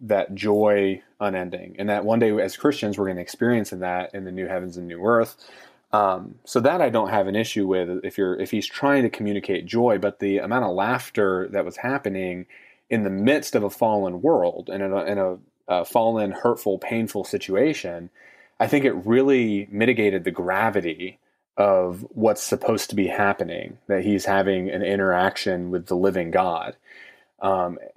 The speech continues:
and I think a loss of that gravity, uh, uh, plays back into some, so many of the other issues that, that we're, that we're seeing with the effemination of God and with the, the lack of his sovereignty. Um, but that was one of the things that really disturbed me, was that,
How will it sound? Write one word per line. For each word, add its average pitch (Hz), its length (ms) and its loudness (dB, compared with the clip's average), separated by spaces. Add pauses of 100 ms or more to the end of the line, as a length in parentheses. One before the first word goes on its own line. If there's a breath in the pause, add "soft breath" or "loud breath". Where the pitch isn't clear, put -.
and 104 100 -2
I 98 100 0
think 131 200 2
a 101 60 2
loss 104 400 2
of 92 140 -4
that 90 240 0
gravity, 90 760 0 (120)
uh, 85 300 -14 (320)
uh, 90 320 -6 (600)
plays 101 260 0
back 95 300 -2
into 104 320 -2
some, 101 320 -2
so - 100 0
many 117 220 4
of 98 100 -2
the 98 160 -2
other 101 400 2
issues 90 520 -4
that, 92 160 -2
that 92 120 -2
we're, 87 320 -2
that 95 140 -2
we're 85 80 -4
seeing 95 300 0
with 87 100 -6
the 87 140 2
effemination 90 640 0
of 85 100 -6
God 87 380 0
and 85 160 -6 (440 loud breath)
with 92 220 2
the, 87 220 -2
the 92 100 -2
lack 92 300 0
of 82 80 -4
his 87 160 -6
sovereignty. 90 840 0 (480 soft breath)
Um, 85 500 -2 (280)
but - 100 0
that 123 80 4
was 127 100 2
one 123 140 4
of 101 60 -2
the 117 60 2
things 101 120 2
that 95 80 4
really 98 280 4
disturbed 104 460 0
me, 90 160 -2
was 92 280 -4
that, 90 340 0